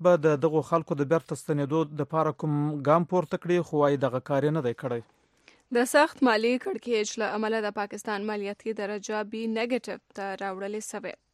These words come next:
Speaker 2: د مالیاتي درجو ورکولو درې لویو ادارو څخه د پیچ ریټینګز په نوم یوې ادارې راپورونه اخیستو، د زر مبادلې د لږو ذخیرو، د خراب اقتصادي وضعیت او د غوښتل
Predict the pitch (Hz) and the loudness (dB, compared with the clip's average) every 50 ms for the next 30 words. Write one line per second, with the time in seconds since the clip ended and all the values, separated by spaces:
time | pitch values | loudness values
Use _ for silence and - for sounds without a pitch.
0 | - - 196 196 196 190 196 196 - 220 196 208 190 196 190 196 208 208 208 214 | -14 -10 -6 -6 -6 -4 -6 -8 -8 -8 -6 -6 -6 -6 -6 -4 -4 -2 0 0
1 | 208 202 - 208 208 214 - - 220 202 202 214 214 214 214 214 214 214 - - | 0 0 -2 -4 -6 -6 -8 -6 -6 -6 -4 -4 -4 -2 -2 -2 -2 -2 -4 -8
2 | - - - - _ - 208 240 240 262 262 233 208 208 220 233 226 226 226 226 | -20 -20 -20 -20 _ -10 -6 -2 0 2 2 2 2 2 0 0 0 0 0 0
3 | 220 - - 214 208 196 196 202 208 202 208 208 208 - - 220 214 214 214 208 | 0 0 -2 -2 -2 -2 -2 -2 -4 -4 -6 -6 -8 -8 -8 -6 -4 -4 -4 -6
4 | 202 208 220 208 - - 220 208 - - - 226 226 220 233 214 214 - - - | -6 -6 -8 -6 -6 -6 -8 -8 -6 -2 0 0 0 0 0 -4 -4 -6 -8 -8
5 | 214 214 214 214 214 208 208 196 208 208 202 196 196 190 202 196 196 208 208 208 | -6 -6 -4 -4 -4 -4 -4 -4 -4 -4 -4 -4 -6 -6 -6 -6 -6 -4 -6 -6
6 | 202 - - - 214 202 196 196 - - 196 196 196 208 208 214 208 202 208 202 | -6 -8 -10 -12 -10 -10 -10 -10 -10 -10 -10 -8 -8 -6 -6 -6 -6 -6 -8 -10
7 | - - 233 208 - - - 233 226 226 208 226 214 208 208 202 - 208 202 202 | -12 -14 -16 -16 -12 -8 -4 -2 -2 -2 -2 -4 -4 -4 -4 -6 -6 -8 -8 -8
8 | 190 202 196 - 196 190 190 202 196 196 196 196 202 202 196 - 190 190 196 185 | -8 -10 -10 -10 -10 -10 -10 -10 -8 -8 -6 -6 -4 -6 -6 -8 -8 -10 -10 -8
9 | 185 190 196 190 190 196 196 190 190 190 190 - - 196 190 196 208 240 285 - | -8 -8 -8 -10 -10 -10 -10 -10 -10 -10 -12 -10 -10 -8 -4 -2 -2 -2 -4 -6
10 | - - - - - _ _ - 233 247 262 - 285 269 277 294 311 311 294 - | -10 -20 -20 -20 -20 _ _ 0 2 2 2 4 4 4 4 4 2 0 -4 -6
11 | - 285 262 - 254 247 226 247 254 247 208 208 208 190 - 202 214 220 233 - | -6 -6 -2 0 0 0 0 0 -2 -2 -2 -2 -4 -4 -4 -4 -2 -2 -4 -6
12 | - - 208 208 202 208 202 202 202 196 202 208 - - - 208 202 | -6 -8 -6 -6 -6 -6 -4 -4 -4 -4 -6 -8 -10 -8 -8 -8 -8